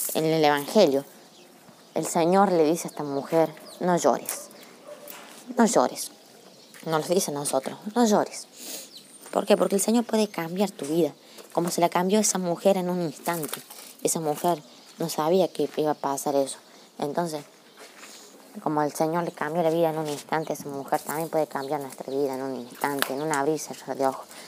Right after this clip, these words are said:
No lloremos, porque los, los planes del Señor son mejores que los nuestros.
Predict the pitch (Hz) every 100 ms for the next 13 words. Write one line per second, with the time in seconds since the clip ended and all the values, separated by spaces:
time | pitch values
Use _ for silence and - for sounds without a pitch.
0 | - 208 190 175 185 160 143 - 147 147
1 | - - 151 - 180 190 180 151 - 151
2 | 165 - 165 139 - 170 165 - - 131
3 | 135 143 -